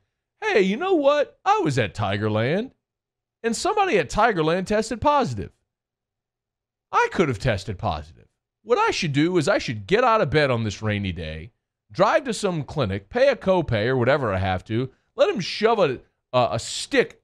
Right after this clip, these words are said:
and massage my br-, up my nose to massage my brain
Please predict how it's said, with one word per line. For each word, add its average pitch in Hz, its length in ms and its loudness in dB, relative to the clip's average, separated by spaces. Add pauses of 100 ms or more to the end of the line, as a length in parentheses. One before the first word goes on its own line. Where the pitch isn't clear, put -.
(220)
and 147 200 2
massage 180 600 0
my 156 240 0
br-, 120 340 -4
up 196 140 2
my 240 140 -2
nose 147 320 2
to 135 80 -4
massage 185 600 0
my 165 220 2
brain 117 680 -2